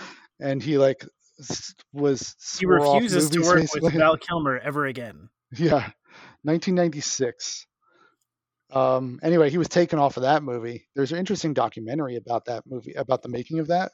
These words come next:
Speaker 1: which I highly recommend. It's a feature-length documentary about all the craziness. Uh,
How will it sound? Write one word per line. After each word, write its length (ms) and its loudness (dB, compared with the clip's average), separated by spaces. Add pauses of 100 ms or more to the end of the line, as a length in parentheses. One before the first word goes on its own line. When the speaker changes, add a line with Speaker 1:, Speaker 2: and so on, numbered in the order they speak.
(100)
Speaker 1:
which 200 -8
I 100 -4
highly 300 0
recommend. 480 -10
It's 140 -20
a 60 -16
feature-length 580 -2
documentary 580 -6
about 200 -6
all 180 0
the 80 -6
craziness. 680 -6 (1300)
Uh, 400 -2